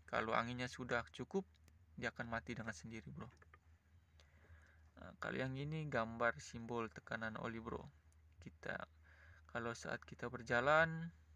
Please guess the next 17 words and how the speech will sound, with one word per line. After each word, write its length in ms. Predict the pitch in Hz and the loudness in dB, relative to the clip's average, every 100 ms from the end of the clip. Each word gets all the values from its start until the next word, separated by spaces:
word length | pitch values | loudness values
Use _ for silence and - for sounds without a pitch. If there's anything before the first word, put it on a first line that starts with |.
| - - - - - - - - | -20 -20 -20 -20 -20 -20 -20 -16
menjalankan 480 | - 120 117 117 117 | -4 0 0 0 -4
unit, 240 | 127 165 190 - - - - - - - | -2 0 0 -4 -20 -20 -20 -20 -20 -20
sekitar 560 | - - - 127 113 | -18 -16 -2 0 0
dua 240 | 113 113 104 - | -2 -4 -6 -8
puluh 240 | 127 131 127 | -8 -6 -6
sampai 400 | - 113 113 113 | -6 -6 -8 -10
empat 200 | 110 - | -10 -10
puluh, 240 | - 156 151 | -6 -6 -4
dia 160 | 117 - | -6 -8
akan 240 | - 120 | -8 -4
naik 160 | 123 - | -4 -4
sampai 560 | - 127 123 - 117 120 - - - - - - - | -10 -10 -10 -10 -10 -12 -18 -20 -20 -20 -20 -20 -14
empat 320 | 127 - 143 - | -8 2 2 4
sampai 400 | 131 120 - 120 | 0 0 -4 -4
enam 320 | 117 117 113 | 0 0 2
bar, 240 | 117 113 | 2 2
bro, 160 | 104 | 0